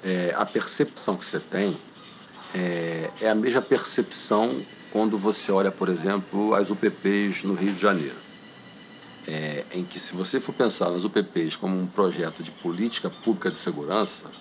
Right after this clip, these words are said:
nunca existiu e nunca nem fez sentido esse argumento, porque você tinha um projeto pra quarenta e três U P Ps em quarenta e três favelas, numa,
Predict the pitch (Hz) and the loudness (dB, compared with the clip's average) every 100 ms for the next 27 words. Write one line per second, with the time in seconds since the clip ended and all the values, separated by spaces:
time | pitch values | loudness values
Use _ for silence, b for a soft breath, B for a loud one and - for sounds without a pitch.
0 | - - 143 170 180 156 175 - - 117 | -10 2 4 6 4 4 2 0 2 4
1 | 147 170 175 147 160 147 180 185 165 160 | 4 4 4 6 6 6 6 6 4 6
2 | 156 - 135 - 139 160 135 101 78 - | 2 2 -2 2 4 6 6 4 0 -4
3 | 101 - 120 127 - 151 151 131 95 85 | -4 -2 -4 -4 -2 0 4 4 4 2
4 | - B B - 107 117 139 151 127 113 | 0 B B -2 2 6 8 8 6 6
5 | 101 85 - - B B - 190 - 190 | 6 4 0 -4 B B -2 2 6 4
6 | - 135 165 - - - - - - - | 6 6 6 2 -6 -10 -20 -20 -20 -20
7 | - - 135 - 117 113 98 101 123 120 | -12 0 2 6 6 6 4 4 4 4
8 | 120 156 160 - - 156 196 | 4 4 2 -2 2 4 6